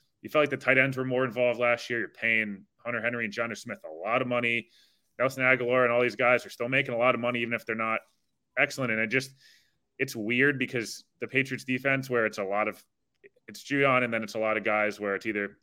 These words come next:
you know, draft picks or a lot of cagey veterans. It's like they're performing way better than maybe you would expect in the offense, where it just, it, it's frustrating to watch them play offense. So I guess to answer your question, the confidence level is very high playing the Pat-,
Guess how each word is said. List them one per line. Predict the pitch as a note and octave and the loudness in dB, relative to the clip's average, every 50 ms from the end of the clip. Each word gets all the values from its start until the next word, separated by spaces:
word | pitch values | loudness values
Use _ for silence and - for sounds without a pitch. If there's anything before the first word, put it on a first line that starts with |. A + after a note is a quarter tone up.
| - - | -20 -14
you | - G#2+ | -12 -10
know, | |
draft | G2 - G3 G3+ G3 F#3+ | -2 0 2 2 2 2
picks | - F3 E3 D#3 D#3+ - - | 4 4 4 4 2 0 0
or | B2 A2 G2+ G2 - _ - - - - _ _ _ _ _ _ _ _ _ _ _ _ _ - | 0 0 0 -2 -6 _ -20 -20 -20 -20 _ _ _ _ _ _ _ _ _ _ _ _ _ -4
a | A2 | 0
lot | A#2 C3 C3+ B2+ | 2 4 4 2
of | A#2+ - - | 0 -2 -14
cagey | - - C#3+ C#3+ C3+ C3 C3 A#2+ | -2 0 2 2 2 2 0 2
veterans. | G#2 A2+ A#2 B2+ C#3 D3 D#3+ C#3+ C3 | 2 2 4 4 4 2 2 2 0
It's | B2+ - - | -4 0 4
like | B2+ A#2+ G#2+ - _ | 2 2 2 2 _
they're | - B2 B2+ | 2 2 2
performing | B2+ - C3+ A#2 - - C3+ C3 A#2+ A#2 A2 G#2+ | 2 -4 -12 -10 -4 -2 -2 -2 0 -2 -2 0
way | A2+ A#2 A2+ | 2 0 2
better | G#2 A2 A2 A2+ A2+ | 2 2 2 4 2
than | A2+ A2 G#2+ G2+ G2 - - | 2 0 0 -4 -8 -10 -4
maybe | A#2+ A#2 G#2+ G#2+ | -4 -4 -2 -2
you | A2 A2 | -2 -2
would | G#2 | -2
expect | G2+ - - - C3+ C#3 C3+ C3 | -4 -6 0 2 2 2 2 0
in | A2+ A2 | -6 -4
the | A2 | -2
offense, | G#2+ A2 A2 A2 - A2+ G#2+ G#2 - | -2 -2 -2 -2 -4 -6 -6 -6 -6
where | A2+ A2+ G#2+ G#2 G2 - _ _ _ _ _ _ _ _ _ _ _ _ _ _ _ _ _ _ _ | -2 0 0 0 -2 -4 _ _ _ _ _ _ _ _ _ _ _ _ _ _ _ _ _ _ _
it | - B2+ | -2 2
just, | B2+ F#3+ E3+ - - | 2 2 0 0 -2
it, | - C#3 D3 - | -6 -4 -4 -4
it's | C#3+ C#3 | -4 -6
frustrating | - - D#3+ D3+ - - D3+ C#3+ | -4 0 0 0 0 0 -2 0
to | C3+ | 0
watch | C3 C3 | 0 0
them | - C3 | 0 -2
play | B2 A#2+ | 2 2
offense. | A#2+ B2 A#2+ - C3 C3 | 2 2 2 0 -6 -2
So | - C3 A#2 | 0 0 2
I | |
guess | A#2 C3+ C3+ | 2 2 2
to | - C#3 | 2 0
answer | B2+ B2 - B2+ | -2 0 -2 -4
your | A#2 | -4
question, | - - A#2+ A2+ - - C3+ C3 C3 B2 - | 0 0 0 0 0 -2 -6 -6 -6 -8 -8
the | - C3 | -10 -4
confidence | - C3+ C#3+ D#3 D3+ D#3 C3 - | 0 2 2 2 2 -2 0 2
level | D3 C#3+ C#3 | 2 2 2
is | C3+ | 0
very | - A#2+ A2+ A#2 A2 G#2+ | 2 2 4 4 2 0
high | - - G#2 G#2+ A2+ A#2+ | 0 0 4 4 4 4
playing | A#2+ - B2 B2 | 4 0 -4 -4
the | A#2 G#2+ | -4 -4
Pat-, | - A#2 A2+ A2+ | -2 0 0 0